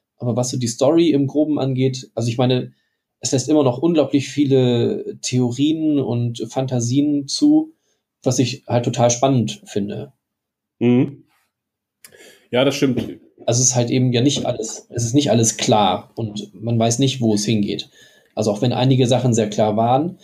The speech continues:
Speaker 1: finde ich immer noch zum Beispiel, dass, dass Lorca, dass das, ich glaube, wer sich da nicht so intensiv mit auseinandersetzt und das, das nur so relativ beiläufig guckt,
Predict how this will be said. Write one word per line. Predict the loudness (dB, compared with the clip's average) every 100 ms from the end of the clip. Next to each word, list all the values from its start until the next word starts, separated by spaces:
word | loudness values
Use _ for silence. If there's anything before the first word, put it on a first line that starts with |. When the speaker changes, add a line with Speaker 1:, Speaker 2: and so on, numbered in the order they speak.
| -20 _
Speaker 1:
finde | -2 2
ich | 2
immer | 2 2
noch | 2
zum | 0 2
Beispiel, | 2 2 0
dass, | 0 -2 -8
dass | -6 -2
Lorca, | 2 2 2 0 2 0 -2 _
dass | -8 -4
das, | -4 -6 -12 _ _ _ _ _ _ _ _ _ _ _ _ _ _ _ _ -10
ich | -2
glaube, | 0 2
wer | 2
sich | 2
da | 0 2
nicht | 0 2
so | 4 4
intensiv | 4 0 -2 -2 -2 -4
mit | -4
auseinandersetzt | -2 -2 -2 0 0 -2 -4
und | -2 0
das, | 0 0 -6 -10
das | -8 -6 -4 -2
nur | -2
so | 0 0 0
relativ | -2 -2 -2 -4 0
beiläufig | 2 2 0 0 -4 -2
guckt, | -2 -2 -10